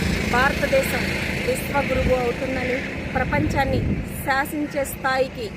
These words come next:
ఎదుగుతుందని నమ్మి ప్రపంచం, భారతదేశంలోని ప్రజలందరినీ కూడా చైతన్యం చేసినటువంటి గొప్ప సం-, సంఘ సంస్కర్త. కాబట్టి నేటి యువత, పౌరులందరూ కూడా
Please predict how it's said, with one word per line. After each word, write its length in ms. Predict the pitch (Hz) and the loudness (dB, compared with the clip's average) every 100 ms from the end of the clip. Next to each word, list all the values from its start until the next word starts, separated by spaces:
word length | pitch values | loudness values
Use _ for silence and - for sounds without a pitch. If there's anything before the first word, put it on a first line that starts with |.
| - - - 233 240 | -10 -10 -8 0 2
ఎదుగుతుందని 760 | 226 285 - 277 269 254 247 262 - - - - 233 233 | 2 -2 -2 0 0 0 0 -2 -8 -8 -10 -8 -2 2
నమ్మి 340 | 240 262 294 302 - - - - | 2 2 -2 -2 -8 -10 -10 -2
ప్రపంచం, 580 | 254 - 330 339 349 302 247 208 - 202 175 214 | 0 2 0 0 0 -2 -2 -2 -2 -6 -2 4
భారతదేశంలోని 960 | 240 285 285 269 294 302 262 254 254 214 - - - - - - | 4 4 -2 0 -2 0 0 2 0 -6 -12 -12 -12 -8 -4 2
ప్రజలందరినీ 720 | 247 247 277 277 302 320 311 285 | 2 4 4 4 4 2 2 2
కూడా 140 | 254 208 - - - | 0 0 -8 -10 -8
చైతన్యం 520 | - 262 269 277 285 262 | -2 -2 0 0 2 2
చేసినటువంటి 640 | 262 240 254 240 233 226 226 - - - - - | 0 0 -2 -2 -2 -4 -4 -6 -8 -8 -4 -2
గొప్ప 220 | 233 - 277 - | 0 2 0 2
సం-, 200 | 226 - - - | -2 -2 -4 -2
సంఘ 180 | 240 262 277 | -2 0 -2
సంస్కర్త. 480 | 254 - 240 233 254 262 - - - - | -4 -2 -4 -2 0 0 -2 -4 -2 0
కాబట్టి 340 | 240 262 285 254 233 | 2 2 0 -2 0
నేటి 300 | 262 277 277 - | 2 2 0 2
యువత, 280 | 254 190 - 294 - - - - - - | 4 4 4 4 4 0 0 0 0 2
పౌరులందరూ 760 | 254 269 - 294 269 285 277 269 | 4 4 4 2 2 2 2 2
కూడా 180 | 269 247 | 2 2